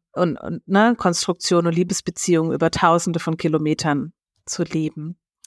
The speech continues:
Genau, und ich find's besonders, dass wir hier zu dritt sitzen. Wir kommen ja aus unterschiedlichen Disziplinen. Äh, Anna, du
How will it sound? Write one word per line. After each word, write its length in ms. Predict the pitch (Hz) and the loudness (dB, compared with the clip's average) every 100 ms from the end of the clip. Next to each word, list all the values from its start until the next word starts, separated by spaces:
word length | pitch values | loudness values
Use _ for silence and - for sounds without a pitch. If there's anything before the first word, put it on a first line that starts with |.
| - - - _ _ _ | -20 -20 -20 _ _ _
Genau, 360 | - 208 202 185 | 0 4 6 4
und 80 | 185 | 2
ich 120 | 196 | 0
find's 220 | 240 247 | 2 2
besonders, 560 | - 240 208 254 254 220 | 2 2 4 6 4 2
dass 220 | 214 - | -4 0
wir 80 | 208 | 2
hier 140 | 196 | 2
zu 120 | - | 0
dritt 500 | 202 - 208 - - - - | -4 -2 -2 -2 -10 -10 -4
sitzen. 680 | 202 208 - - 220 226 | 0 0 0 0 2 4
Wir 140 | 196 185 | 2 0
kommen 400 | - 190 202 196 | 0 0 2 2
ja 340 | 190 185 185 | 4 4 2
aus 260 | 170 175 - | 0 -4 -4
unterschiedlichen 600 | - 208 208 208 - 202 170 | -2 0 0 0 -2 -2 -2
Disziplinen. 920 | 160 - - - - 185 233 269 302 _ _ _ _ _ _ - | -4 -6 -8 -8 -2 2 2 2 -2 _ _ _ _ _ _ -2
Äh, 80 | |
Anna, 600 | 190 185 180 - 196 202 | 0 2 2 2 4 4
du 440 | 202 202 208 214 | 2 0 2 2